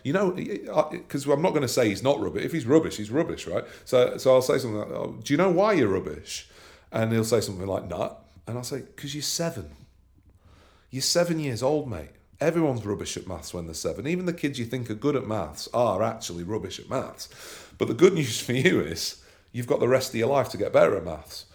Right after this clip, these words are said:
right? And, and no one's ever said this to him. Everyone's just told him, "Oh, but if you try harder, you'll get better at maths."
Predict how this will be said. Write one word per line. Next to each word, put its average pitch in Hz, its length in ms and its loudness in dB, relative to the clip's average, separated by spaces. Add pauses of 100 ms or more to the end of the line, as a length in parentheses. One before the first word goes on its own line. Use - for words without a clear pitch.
(140)
right? 101 240 0
And, 139 200 2
and 147 220 2
no 208 220 6
one's 180 240 4
ever 170 180 6
said 165 300 2
this 117 180 -4
to 98 140 -4
him. 82 160 -8 (680)
Everyone's 170 440 6
just - 180 -4
told 131 220 4
him, 107 120 -2
"Oh, 117 140 -2
but 120 140 -4
if 117 120 -6
you 107 80 -10
try 127 320 -6
harder, 123 640 0
you'll 98 140 -6
get 90 220 -2
better 87 240 0
at 82 80 -8
maths." 107 420 -6